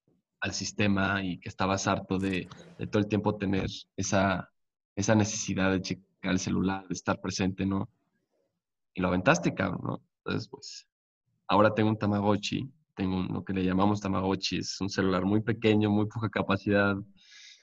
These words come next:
cero cámara profesional, <laughs> ¿sabes? Es de los pocos celulares que,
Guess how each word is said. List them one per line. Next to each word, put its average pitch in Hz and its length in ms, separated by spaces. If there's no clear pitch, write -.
cero 110 340
cámara 104 420
profesional, 104 720
<laughs> 113 100
¿sabes? 123 420
Es 131 140
de 131 120
los 113 120
pocos 123 240
celulares 107 360
que, - 180